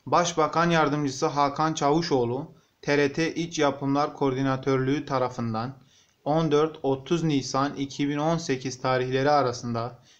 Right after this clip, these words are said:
gerçekleştirilecek kırkıncı Uluslararası yirmi üç Nisan Çocuk Şenliği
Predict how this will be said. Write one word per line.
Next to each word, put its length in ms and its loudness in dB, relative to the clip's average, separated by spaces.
gerçekleştirilecek 1300 0
kırkıncı 600 0
Uluslararası 1080 0
yirmi 300 0
üç 200 -4
Nisan 500 -2
Çocuk 340 -2
Şenliği 640 -2